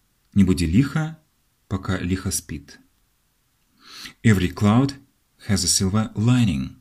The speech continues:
Нет худа без добра. "A bird in the hand is worth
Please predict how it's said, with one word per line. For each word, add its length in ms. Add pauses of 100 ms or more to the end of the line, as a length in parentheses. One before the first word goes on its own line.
(460)
Нет 220
худа 240
без 160
добра. 460 (1080)
"A 80
bird 520 (380)
in 140
the 200
hand 360 (260)
is 220
worth 440